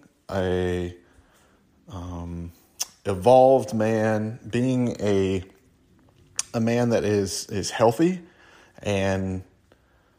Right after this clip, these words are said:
attempting to be fully in touch with all facets of himself, especially the emotional side, um, also means just you're waving a complete white flag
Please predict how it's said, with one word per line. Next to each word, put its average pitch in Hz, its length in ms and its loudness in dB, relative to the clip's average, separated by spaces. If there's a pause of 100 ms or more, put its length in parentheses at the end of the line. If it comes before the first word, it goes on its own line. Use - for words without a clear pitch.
(220)
attempting 139 640 -2
to 123 80 -2
be 101 120 -2
fully 135 420 2
in 120 100 2
touch 123 340 0
with 101 540 -2 (140)
all 123 240 6
facets 120 600 2
of 120 120 0
himself, 117 680 2
especially 113 640 -2
the 113 140 0
emotional 101 440 -2
side, 113 480 2 (640)
um, 90 600 -4 (1200)
also 120 400 2
means 120 420 0
just 110 280 -4
you're 117 180 2
waving 127 460 2
a 101 80 0
complete 120 680 -4
white 107 360 2
flag 92 680 2